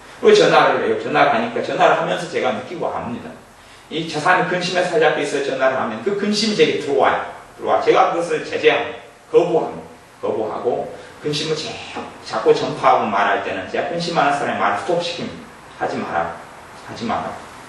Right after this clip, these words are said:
왜냐하면 그 사람은 그때에 마귀의 사자가 되어있기 때문에 그렇습니다. 마귀가 하는 사자가 되어서 마귀가 있는 어두움과 근심과 절망과 낙담을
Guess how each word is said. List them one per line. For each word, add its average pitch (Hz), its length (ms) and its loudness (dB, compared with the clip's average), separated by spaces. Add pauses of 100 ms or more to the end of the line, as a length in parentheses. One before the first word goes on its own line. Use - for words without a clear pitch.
(200)
왜냐하면 139 500 4
그 - 60 -8
사람은 135 480 2
그때에 - 640 4 (200)
마귀의 135 540 2
사자가 - 480 0
되어있기 107 380 -4
때문에 - 360 -6
그렇습니다. - 420 -14 (360)
마귀가 - 640 2
하는 170 120 2
사자가 156 460 2
되어서 131 360 0
마귀가 180 880 0
있는 175 300 -4
어두움과 165 600 0
근심과 151 600 -2
절망과 - 500 -4
낙담을 - 540 -6